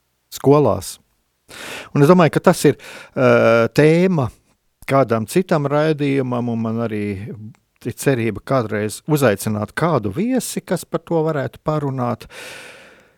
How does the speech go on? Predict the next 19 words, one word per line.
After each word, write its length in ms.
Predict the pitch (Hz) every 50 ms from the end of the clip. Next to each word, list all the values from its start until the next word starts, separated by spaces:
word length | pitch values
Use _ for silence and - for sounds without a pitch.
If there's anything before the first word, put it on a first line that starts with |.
| _ _ _ _ _ _ _ _ _ _ -
Bet 360 | 135 127 131 131 151 147 -
tagad 260 | 175 165 156 165 151 -
es 120 | 156 - - - - 151
gribu 300 | 143 151 160 156 131 139
atgriezties 580 | 131 127 131 139 143 - - 160 147 131 - -
atkal 240 | 139 - - 143 139
pie 160 | - - 143 135
tā 400 | - - 147 147 151 143 135 - -
par 100 | 151 147
dāvanām 580 | 147 175 185 180 165 127 110 107 104 104 107
un 140 | 107 104 113
arī 360 | 113 127 127 123 131 127 123 117
pie 160 | - - 113
šī 240 | 104 - - 117 110 101
jautājuma, 840 | 113 127 139 170 185 - - 196 196 190 196 196 202 202 202 208 208 - _ _ _ _ _ _ _ _ _ _ _ _ _ _ _ _ _ _ _ _ _ _ _ _ _ _ _ _ _ _ _ _ _ _ _ _ _ _ _ _ _ _ _ _ _ _ _ -
kāpēc, 580 | - 143 147 - - 214 220 233 214 160 - - -
runājot 600 | 165 202 214 196 151 131 123 120 123 120 113 - _
par 220 | - 123 123 131 147
dāvanām, 840 | 190 226 262 294 285 285 269 269 254 214 165 127 110 110 123 127